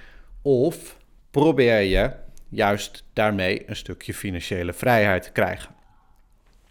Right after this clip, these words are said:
Nou, wat je het beste kan doen als je dus dat financiële systeem voor je wil laten werken, is dat je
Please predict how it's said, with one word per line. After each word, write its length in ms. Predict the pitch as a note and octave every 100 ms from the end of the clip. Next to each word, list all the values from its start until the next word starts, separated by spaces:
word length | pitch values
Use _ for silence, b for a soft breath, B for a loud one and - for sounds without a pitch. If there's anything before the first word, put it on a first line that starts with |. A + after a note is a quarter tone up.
| - B B B B B -
Nou, 180 | F#2+ E2+
wat 340 | B2+ C3 -
je 100 | -
het 120 | A#2 A#2
beste 300 | F3+ E3+ E3
kan 200 | B2+ G#2
doen 260 | C#3+ F3+
als 220 | B2 A#2
je 280 | - G#2+ G2+
dus 200 | - G2+
dat 180 | - -
financiële 600 | - D3 C#3+ B2 A#2 G2
systeem 560 | F#2+ - - C#3 G#2+ G2+
voor 300 | - C3 C#3
je 100 | C3
wil 140 | A#2+
laten 380 | A#2 A2+ A2 G#2
werken, 460 | G2 G#2 G#2 G#2+ G2+ B B B B -
is 220 | - A2+
dat 280 | A2 G2+ -
je 200 | G2+